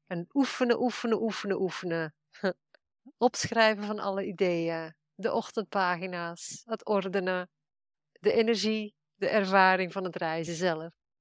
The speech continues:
Het elixier, <laughs> jawel. En dan natuurlijk de K. <laughs> De koffer inpakken.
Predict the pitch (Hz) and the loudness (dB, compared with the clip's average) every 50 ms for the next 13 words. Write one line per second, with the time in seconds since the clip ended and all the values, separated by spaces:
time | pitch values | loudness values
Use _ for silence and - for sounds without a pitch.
0 | _ _ _ _ 190 - - 208 196 190 196 180 - 208 202 196 190 196 - - | _ _ _ _ -2 0 2 0 2 2 2 2 2 0 0 0 0 -2 -4 -6
1 | - _ _ _ _ _ - 226 196 _ _ _ _ _ _ 180 175 175 160 156 | -12 _ _ _ _ _ -14 -14 -14 _ _ _ _ _ _ 0 2 2 4 4
2 | 156 147 143 135 143 _ _ _ _ _ _ _ _ _ _ _ _ _ _ _ | 2 4 2 0 -2 _ _ _ _ _ _ _ _ _ _ _ _ _ _ _
3 | _ _ _ _ _ _ _ _ _ 220 233 233 233 226 208 - - 208 185 170 | _ _ _ _ _ _ _ _ _ 0 2 4 4 4 2 2 4 2 2 2
4 | 165 151 151 156 185 190 185 180 _ _ _ _ _ _ _ - 180 175 180 185 | 0 -2 0 0 2 2 2 -2 _ _ _ _ _ _ _ 2 4 6 6 6
5 | 160 127 123 - _ _ _ _ _ _ _ _ - - - - 180 175 175 _ | 4 2 -4 -10 _ _ _ _ _ _ _ _ -20 -10 -2 -2 0 0 -2 _
6 | _ _ _ _ _ _ _ _ _ _ _ _ - - - - 202 196 - - | _ _ _ _ _ _ _ _ _ _ _ _ 0 0 4 4 2 2 2 0
7 | - - 226 233 233 226 - 233 226 - - - 151 - | -2 2 2 0 0 2 4 2 2 2 0 -6 -6 -8